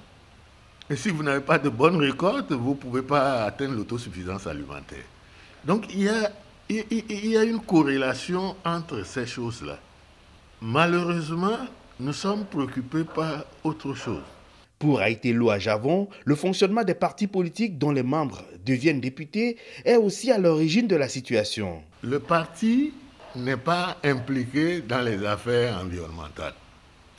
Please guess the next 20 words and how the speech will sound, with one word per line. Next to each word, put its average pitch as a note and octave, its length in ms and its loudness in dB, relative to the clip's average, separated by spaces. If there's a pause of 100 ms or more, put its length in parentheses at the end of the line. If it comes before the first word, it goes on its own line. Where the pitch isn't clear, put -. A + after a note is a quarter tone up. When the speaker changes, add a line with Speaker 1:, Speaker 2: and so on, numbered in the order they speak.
(140)
Speaker 1:
Vous C#3 140 0
verrez C3+ 340 2 (140)
très E3 460 -2 (160)
peu F3 220 0 (360)
de G2+ 100 -2
partis A2 600 -2
organisés G#2 840 2 (600)
où D3+ 140 4
on E3 80 6
va C3+ 180 2
vous A#2+ 180 -4
dire D3 320 -2
que E3+ 300 2
voilà C#3 720 2 (320)
le A2 180 0
groupe D#3+ 520 2 (240)
chargé D#3 800 0 (240)
des G#2+ 280 -2 (240)
questions C3 340 0
environnementales, A#2 1120 -2